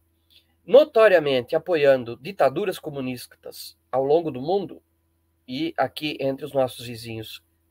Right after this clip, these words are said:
também, prioridade é que nenhum socialista, comunista, marxista volte ao poder.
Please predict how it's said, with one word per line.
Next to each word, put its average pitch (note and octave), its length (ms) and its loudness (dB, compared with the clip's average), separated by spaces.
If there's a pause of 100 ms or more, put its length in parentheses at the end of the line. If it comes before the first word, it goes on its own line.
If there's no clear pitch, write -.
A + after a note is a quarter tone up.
(400)
também, E3+ 440 0 (720)
prioridade F#3+ 760 6
é - 160 -6
que - 120 -12
nenhum F#3+ 480 -6 (400)
socialista, C#3 1000 -2 (140)
comunista, C#3 760 -8 (240)
marxista - 760 -10 (520)
volte B2+ 560 -2
ao C3+ 200 -2
poder. - 340 -6